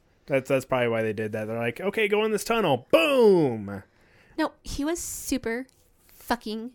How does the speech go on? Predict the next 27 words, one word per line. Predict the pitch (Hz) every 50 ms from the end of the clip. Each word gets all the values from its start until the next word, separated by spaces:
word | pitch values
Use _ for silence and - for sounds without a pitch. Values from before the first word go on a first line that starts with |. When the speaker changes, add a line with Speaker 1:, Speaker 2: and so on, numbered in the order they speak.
| _ _ _ _ _
Speaker 2:
bitchy. | - 320 - - - 220 - - _ _ _ _ _ _ _ _ _ _ _ _ -
Speaker 1:
Yeah, | 196 247 254 -
I | 170
mean, | 180 196 185 - -
I | 165
don't | 196 254 240
care | - - 208 196 190
how | - - 190 190 151 135 - -
bitchy | - 208 208 - - - 151 135 123 117 113 - - - - _
you're | - 143 143
fucking | - 208 196 185 - - 147
Speaker 2:
No, | -
he | 135 135 - 330 339
wouldn't | 359 403 339 311 330
fucking | - - 339 - - 330 370 330
work. | 302 453 - - _ - - _ _ _ _ _ _ _ _ _ _ _ _ _ _ _ _ _ _
Speaker 1:
Yeah, | - 151 202 190 156
I | 147 147 151
mean, | 156 156 151 151 147 147 143
it | - 151
was | 151 151 135
probably, | - - - - 220 220 202 175 156 143 127
like, | 123 120 -
a | 117 107
Volkswagen | 101 110 110 107 - - 104 92 92 95 92 98 92
or | 92
something. | 92 - 110 95 92 90 95 95 92